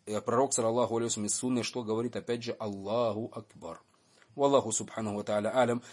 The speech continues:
И ученый говорит, «Валь хикмату фи шар'ияти тикрари такбир». Какая хикма?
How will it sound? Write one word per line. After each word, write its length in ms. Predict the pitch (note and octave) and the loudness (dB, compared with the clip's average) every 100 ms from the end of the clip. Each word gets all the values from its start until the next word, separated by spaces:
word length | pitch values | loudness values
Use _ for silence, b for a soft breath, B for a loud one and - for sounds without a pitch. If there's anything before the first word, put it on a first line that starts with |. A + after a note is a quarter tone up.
| B | B
И 100 | F#3 | 0
ученый 380 | F#3 G3+ G#3 F#3 | 2 8 8 10
говорит, 300 | F3 F3+ E3 | 8 6 8
«Валь 160 | E3 D#3+ | 6 6
хикмату 480 | G3+ F#3+ F3+ F3+ | 4 6 4 4
фи 180 | D#3+ E3+ | 2 2
шар'ияти 680 | - D3+ C#3 E3+ F#3+ E3 D#3 | 4 4 4 4 4 4 0
тикрари 500 | D3 C3 D#3 E3+ D#3+ | -4 2 6 8 6
такбир». 480 | D3+ C#3+ - B2+ A#2+ | 2 -2 -2 -2 -2
Какая 420 | A#2+ - D#3 C#3+ - | -2 2 4 4 -4
хикма? 360 | C3+ G#2+ - | -8 -8 -10